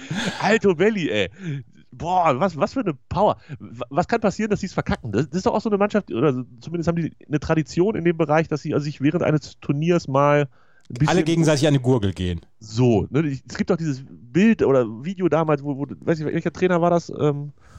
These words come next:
Speaker 1: wo sie sich da vorm Hotel fast geschlagen haben und, und ganz, ganz schlimm mit Boykott und allem Zip und Zap. Das kann natürlich noch die anderen Mannschaften retten, aber ansonsten, glaub ich, hält die nur der liebe Gott auf. Ich leg mich an dieser Stelle fest, Frankreich wird Weltmeister, Andreas.
Speaker 2: <laughs> Und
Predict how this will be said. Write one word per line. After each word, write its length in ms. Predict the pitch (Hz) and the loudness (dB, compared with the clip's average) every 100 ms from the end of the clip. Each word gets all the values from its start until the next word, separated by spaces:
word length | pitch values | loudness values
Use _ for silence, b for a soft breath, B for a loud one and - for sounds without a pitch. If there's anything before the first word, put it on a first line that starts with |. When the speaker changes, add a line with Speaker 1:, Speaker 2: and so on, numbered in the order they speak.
| b | b
Speaker 1:
wo 120 | 147 | 2
sie 60 | 143 | 2
sich 120 | 151 | 2
da 80 | 147 | 0
vorm 200 | 156 147 | 2 0
Hotel 280 | - 180 | 2 0
fast 220 | 170 165 - - | 0 -4 -8 -12
geschlagen 440 | 139 147 156 143 | -6 0 0 0
haben 220 | 156 151 | 0 0
und, 160 | 113 131 | -2 -4
und 180 | 127 131 B B B B B - - | -8 -10 B B B B B -14 -4
ganz, 200 | 175 170 | -2 0
ganz 160 | 180 - | -2 0
schlimm 320 | 185 175 107 98 135 135 | -2 -2 -10 -16 -18 -6
mit 200 | 156 - | -4 0
Boykott 420 | 165 160 214 208 | -2 0 -2 -2
und 160 | 170 - | -4 -4
allem 180 | 175 | -6
Zip 180 | 170 196 | -4 -4
und 100 | 156 | -4
Zap. 220 | - 165 B B B B | -4 -6 B B B B
Das 180 | 185 180 | -2 0
kann 120 | 185 | 0
natürlich 320 | 196 190 175 | 0 0 -2
noch 240 | 165 170 - | 0 -4 -6
die 260 | - 127 - | -16 -4 -2
anderen 180 | 165 156 | 2 0
Mannschaften 320 | 160 156 131 | 0 -4 -2
retten, 260 | 139 - 139 | -2 -2 0
aber 160 | 117 | 0
ansonsten, 360 | 117 120 131 127 | 0 0 -2 -2
glaub 220 | 113 113 | 0 0
ich, 140 | 110 - | -6 -4
hält 200 | 123 120 | -4 -2
die 80 | 117 | -6
nur 140 | 113 | -2
der 100 | 110 | 0
liebe 180 | 104 95 | 0 -2
Gott 160 | 82 | -4
auf. 140 | 62 - | -6 -2
Ich 140 | 131 | 0
leg 140 | 156 - | 0 -2
mich 100 | 143 | -4
an 60 | 139 | -2
dieser 180 | 143 131 | 0 0
Stelle 200 | 135 113 | -2 -2
fest, 300 | 123 120 - b b | -2 -4 -12 b b
Frankreich 340 | - 131 127 110 | -4 0 -2 -2
wird 120 | 98 | -2
Weltmeister, 400 | 98 76 82 53 | -2 -2 -12 -14
Andreas. 320 | 64 - - _ - | -16 -18 -20 _ -4
Speaker 2:
<laughs> 1040 | - - 117 - - 120 - - - - | -2 0 0 -2 -6 -6 -8 -12 -18 -8
Und 240 | - 127 | 0 0